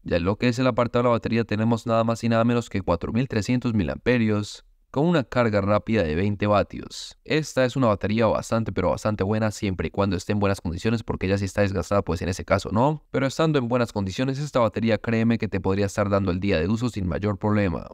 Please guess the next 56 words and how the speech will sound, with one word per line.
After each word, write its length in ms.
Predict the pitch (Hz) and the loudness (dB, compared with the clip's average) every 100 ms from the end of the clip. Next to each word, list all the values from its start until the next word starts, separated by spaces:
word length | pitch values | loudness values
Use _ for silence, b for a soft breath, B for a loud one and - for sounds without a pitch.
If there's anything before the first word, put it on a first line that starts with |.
| - | -10
y 180 | 107 107 | -2 -2
es 160 | 101 | 0
una 120 | 127 | 2
batería 420 | 123 120 107 104 110 | 2 2 2 0 0
que 140 | 104 | -2
sigue 240 | 104 98 | -2 -2
siendo 340 | 95 104 95 95 | 0 0 0 0
más 300 | 92 95 - | 0 -2 -2
que 160 | - | -6
decente, 680 | 57 - 143 117 - - - - | -4 0 0 0 -6 -14 -12 -4
pero 240 | 127 151 | 2 2
este 260 | 160 - 110 | 2 -2 0
muy 180 | 113 | 0
seguramente 600 | 113 104 104 101 110 101 | 0 0 2 2 2 0
lo 100 | 104 | -2
comprarás 420 | - 90 82 95 98 | -2 -2 0 0 0
reacondicionado, 880 | 95 92 85 - 98 123 147 151 _ - | -2 -2 -4 -4 0 0 0 -4 _ -4
por 120 | 135 | 0
lo 100 | 139 | 0
tanto 320 | 160 160 123 | 0 0 -2
mucho 360 | 117 123 - 104 | 0 -2 0 0
ojo 180 | 120 | 0
con 160 | 117 107 | 0 0
la 80 | 90 | 0
condición 400 | 98 90 82 110 | 0 -4 -2 0
de 80 | 110 | 2
la 80 | 107 | 2
batería. 580 | 104 113 107 78 73 - - | 2 0 0 -2 -6 -12 -4
Y 120 | 110 | 0
en 80 | 107 | 0
lo 100 | 101 | -2
que 160 | 95 | -2
es 120 | 87 117 | -2 0
el 80 | |
apartado 380 | 120 123 117 123 | 2 2 2 2
del 100 | 120 | 2
software, 340 | - 113 117 117 | 0 -2 0 0
este 140 | 110 | -2
teléfono 440 | 120 110 - 110 | -2 -2 0 -2
tiene 240 | 95 117 113 | 0 0 2
I 180 | 107 117 | 2 2
O 80 | 104 | 2
S 160 | 117 104 | 0 -2
dieciocho, 680 | 82 - 123 - 104 104 98 - | -4 0 0 0 -2 -2 -6 -18
lo 200 | - 117 | -2 2
único 400 | 139 160 147 120 | 2 2 0 0
es 140 | 123 - | 0 0
que 200 | 117 117 | 0 0
este 180 | - 113 | 0 -2
no 120 | 110 | 0
tendrá 220 | 110 107 | 0 0
las 140 | 107 | 0
funciones 400 | - 87 107 113 | -2 -4 0 0
de 100 | 98 | 2
Apple 280 | 95 - 107 | 0 2 0
Intelligence, 840 | 104 101 101 85 - - - - | 0 0 0 -2 -6 -10 -12 -14